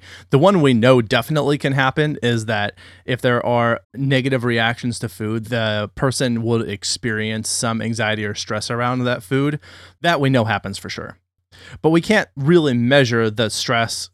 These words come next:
cause-effect relationship where the stress precedes the food. And there's not really a reason to believe that there would be a stress or anxiety reaction preceding the food if they'd never tried that food before,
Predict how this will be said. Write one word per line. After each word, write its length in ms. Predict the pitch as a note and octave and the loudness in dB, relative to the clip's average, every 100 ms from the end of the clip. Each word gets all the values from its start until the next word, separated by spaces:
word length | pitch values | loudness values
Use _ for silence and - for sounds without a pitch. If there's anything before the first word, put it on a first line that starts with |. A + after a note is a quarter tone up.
| - | -6
cause-effect 540 | B2+ A#2+ A2+ A#2+ A2 | -4 -2 -4 -6 -6
relationship 520 | A2+ A2+ A#2+ G#2+ G#2+ | -6 -6 -6 -8 -8
where 280 | A2 A2+ G#2+ | -6 -6 -6
the 100 | G2+ | -8
stress 300 | - B2 A2 | -6 -6 -6
precedes 500 | - B2+ - D3 A2+ | -6 -6 -2 -4 -4
the 80 | G#2+ | -10
food. 340 | - F#2+ E2+ - - | -10 -12 -12 -18 -8
And 280 | F#3 F3 D3 | -4 -4 -4
there's 200 | C#3+ C#3 | -6 -6
not 160 | A3 | -4
really 200 | G3 G#3 | -2 -2
a 40 | C3 | -2
reason 300 | D3 D3 B2+ | -2 -2 -2
to 80 | A2 | -2
believe 300 | A2+ A#2+ A2+ | -2 -2 -4
that 140 | G#2+ | -6
there 120 | G#2+ | -6
would 240 | B2 F3 B2+ | -2 -2 -2
be 140 | A2 | -6
a 80 | G2 | -6
stress 360 | - A2+ A2 | -6 -6 -6
or 120 | A#2 A#2 | -8 -8
anxiety 480 | A2+ A#2 A2+ A2 | -8 -6 -6 -4
reaction 480 | G#2+ A2 A2 - G#2+ | -4 -4 -6 -6 -10
preceding 400 | - A#2+ C#3+ B2 | -8 -6 -4 -4
the 80 | A2 | -6
food 260 | B2 A2+ G#2+ | -4 -6 -6
if 120 | A#2+ | -8
they'd 140 | A#2+ G#2+ | -8 -8
never 160 | G2+ | -12
tried 300 | G2+ A#2+ A2+ | -10 -8 -6
that 120 | G#2+ | -8
food 260 | - A2 G2+ _ | -8 -10 -10 _
before, 640 | - - - B2+ G#2 G2+ | -18 -18 -10 -8 -8 -10